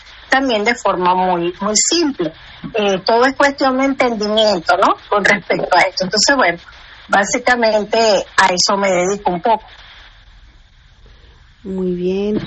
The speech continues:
Speaker 2: pues gracias a Alexandra. Y dime entonces, eh, de tu, desde tu punto de vista, ¿no?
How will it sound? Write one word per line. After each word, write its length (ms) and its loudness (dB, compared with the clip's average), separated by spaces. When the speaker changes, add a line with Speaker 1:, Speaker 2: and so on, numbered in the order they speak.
Speaker 2:
pues 180 -6
gracias 720 -6
a 480 -8
Alexandra. 600 -6
Y 120 -6
dime 260 -6
entonces, 720 -6
eh, 320 -2
de 220 2
tu, 480 -4
desde 400 -4
tu 160 -4
punto 300 -4
de 140 0
vista, 560 -6
¿no? 360 -2